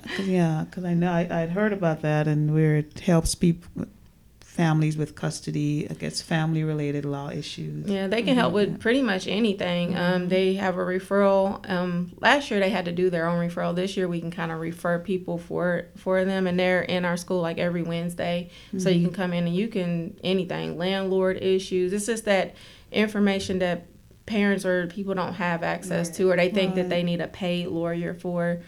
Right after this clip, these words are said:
Speaker 2: they can
Speaker 1: Mm-hmm.
Speaker 2: kinda guide 'em. So
Speaker 1: It's a
Speaker 2: that's
Speaker 1: great
Speaker 2: another
Speaker 1: program.
Speaker 2: service. Yeah.
Speaker 1: Yeah, yeah.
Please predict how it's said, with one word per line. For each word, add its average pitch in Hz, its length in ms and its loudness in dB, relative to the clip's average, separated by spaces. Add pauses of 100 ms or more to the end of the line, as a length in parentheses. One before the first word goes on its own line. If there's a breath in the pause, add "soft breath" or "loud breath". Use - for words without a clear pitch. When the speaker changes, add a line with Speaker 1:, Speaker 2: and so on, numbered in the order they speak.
(200 loud breath)
Speaker 2:
they 180 120 4
can 175 160 -2
Speaker 1:
Mm-hmm. 185 80 -2
Speaker 2:
kinda 160 160 -4
guide 156 340 -2
'em. 156 200 -4
So 165 380 -6
Speaker 1:
It's 170 40 -6
a - 40 -4
Speaker 2:
that's - 140 -2
Speaker 1:
great 196 100 0
Speaker 2:
another 175 260 2
Speaker 1:
program. 208 320 -2
Speaker 2:
service. - 380 -6
Yeah. - 60 -8 (160)
Speaker 1:
Yeah, 214 200 -2 (260)
yeah. 202 220 -8